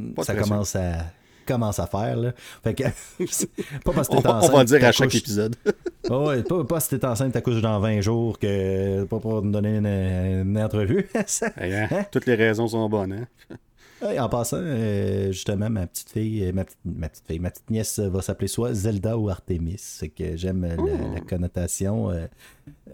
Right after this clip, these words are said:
Speaker 2: euh,
Speaker 1: Super,
Speaker 2: grecque,
Speaker 1: ça.
Speaker 2: et cetera. Alors,
Speaker 1: Hey,
Speaker 2: c'était une parenthèse, je
Speaker 1: exclusivité
Speaker 2: suis fier.
Speaker 1: Nerdverse. <laughs>
Speaker 2: Oui, exclusivité. Alors, euh, je suis un mononcle fier. Alors, euh, désolé, ça avait aucun rapport avec, euh,
Speaker 1: Tangente.
Speaker 2: le présent sujet. Euh, <laughs> oui, c'est ça.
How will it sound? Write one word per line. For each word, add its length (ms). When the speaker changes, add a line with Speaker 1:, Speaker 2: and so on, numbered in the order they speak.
Speaker 2:
euh, 400
Speaker 1:
Super, 300
Speaker 2:
grecque, 160
Speaker 1:
ça. 100
Speaker 2:
et 80
cetera. 220
Alors, 140
Speaker 1:
Hey, 60
Speaker 2:
c'était 180
une 140
parenthèse, 500
je 60
Speaker 1:
exclusivité 400
Speaker 2:
suis 80
fier. 260
Speaker 1:
Nerdverse. 400
<laughs> 280
Speaker 2:
Oui, 220
exclusivité. 800
Alors, 340
euh, 160
je 100
suis 500
un 160
mononcle 420
fier. 260
Alors, 280
euh, 160
désolé, 420
ça 140
avait 200
aucun 300
rapport 540
avec, 560
euh, 160
Speaker 1:
Tangente. 600
Speaker 2:
le 120
présent 320
sujet. 320
Euh, 500
<laughs> 120
oui, 80
c'est 200
ça. 160